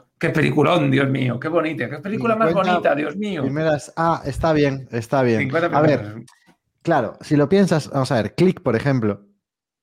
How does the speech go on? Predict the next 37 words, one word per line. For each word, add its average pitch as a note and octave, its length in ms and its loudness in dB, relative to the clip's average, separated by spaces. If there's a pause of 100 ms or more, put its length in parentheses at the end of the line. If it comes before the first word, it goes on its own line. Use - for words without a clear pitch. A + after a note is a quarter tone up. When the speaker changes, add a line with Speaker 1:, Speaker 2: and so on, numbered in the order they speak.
(140)
Speaker 1:
Mm, B2+ 220 -10
bueno, B2 180 2
pues A#2 180 0
Speaker 2:
Eh, A2+ 60 -2
Speaker 1:
también G#2+ 220 -2
está G#2+ 140 -8
bien. B2+ 280 -8
Speaker 2:
es C#3 160 -6
un F3 80 -2
poco E3+ 200 -2
cine D#3+ 200 -2
de B2 200 0
culto, A2 560 0
eh, A2 60 -2 (120)
eh, E2+ 320 -10
de, G#2+ 520 -4
de, G#2 240 -6
de G#2+ 580 -12
la G#2+ 80 -2
estupidez. A2+ 680 -4 (560)
Pero B2+ 180 -2
es, - 220 -10 (180)
pero C#3 160 -2
ya F3 100 2
no F3+ 100 0
se E3+ 100 0
hacen C3 160 0
ese A2+ 120 -2
tipo A2 180 -2
de G2+ 60 2
pelis, F2+ 320 -4
como G#2+ 180 -4
Dos B2 120 0
tontos B2 220 -4
Speaker 1:
No. B2 60 -4
Speaker 2:
muy G#2+ 100 -4
tontos, A#2+ 840 2